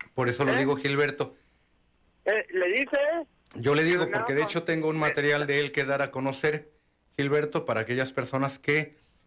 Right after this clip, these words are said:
Speaker 1: no han recibido todavía su, su apoyo.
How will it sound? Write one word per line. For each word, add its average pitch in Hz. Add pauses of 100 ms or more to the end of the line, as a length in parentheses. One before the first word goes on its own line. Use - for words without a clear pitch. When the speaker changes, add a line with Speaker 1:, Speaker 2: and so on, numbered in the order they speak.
(120)
Speaker 1:
no 123
han 127
recibido 131
todavía 117
su, 120
su -
apoyo. 175